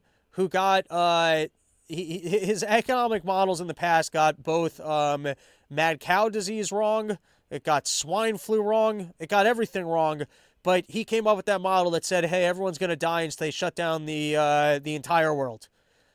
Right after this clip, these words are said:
They, they, they, these are the models that they work with. They, they just, they run these models and they go, "Oh, everyone's gotta be super afraid because of our models." And then, like, here, you got a guy who's just going, "Yep, your model wasn't even right."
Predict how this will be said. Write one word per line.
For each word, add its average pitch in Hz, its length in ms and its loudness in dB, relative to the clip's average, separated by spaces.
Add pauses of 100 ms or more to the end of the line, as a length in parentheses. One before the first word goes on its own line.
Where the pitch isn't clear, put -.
(140)
They, 208 160 0
they, 220 160 2
they, 233 160 2
these 233 240 -6
are 269 60 2
the 240 40 -6
models 240 300 4
that 208 120 -4
they 220 100 4
work 202 300 2
with. 127 160 -8
They, 156 180 -4
they 170 180 -4
just, 160 280 -8
they 160 140 -6
run 208 240 0
these 240 180 -6
models 208 340 2
and 160 60 -6
they 160 60 -6
go, 165 180 4
"Oh, 208 40 10
everyone's 214 320 2
gotta 190 180 -2
be 165 80 -6
super 220 400 -2
afraid 190 460 -2
because 160 300 -4
of 160 100 -6
our 175 120 -2
models." 160 640 -2 (440)
And 175 160 -4
then, 196 260 0
like, 180 220 -2
here, 202 160 0
you 127 100 -6
got 151 160 0
a 143 40 -6
guy 156 320 2
who's 127 320 -8 (200)
just 143 200 -10
going, 143 280 -4
"Yep, 196 240 -4
your 156 140 -10
model 165 360 0
wasn't 147 320 -4
even 147 220 -6
right." 139 280 -2